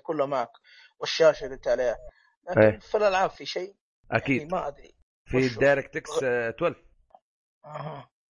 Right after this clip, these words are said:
Speaker 2: إيه.
Speaker 1: آه، ال-، اللي هم، معلش.
Speaker 2: دايركت إكس، ما تعرفه؟
Speaker 1: لا والله، يمكن ذكرني شوي.
Speaker 2: شوف، هو، هو، هو حق،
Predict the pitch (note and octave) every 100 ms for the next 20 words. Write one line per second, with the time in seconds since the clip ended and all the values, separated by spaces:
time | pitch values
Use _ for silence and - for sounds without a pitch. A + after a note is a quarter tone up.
0 | _ A2 G#2+ A2+ A2+ G#2 - C3+ C3+ -
1 | C#3+ C3+ C3+ C#3 C3+ - B2 B2 B2 -
2 | - - _ _ _ - A2 A2+ - -
3 | - - G2+ G#2+ G#2+ G#2 - _ _ _
4 | - B2 A#2 C3 B2+ C3+ C#3+ - B2+ A#2+
5 | G#2+ - - - C#3+ C#3 - C#3+ A2 -
6 | A#2 D#3 C#3+ C3 - C3+ C3 C#3+ - D#3+
7 | - D3+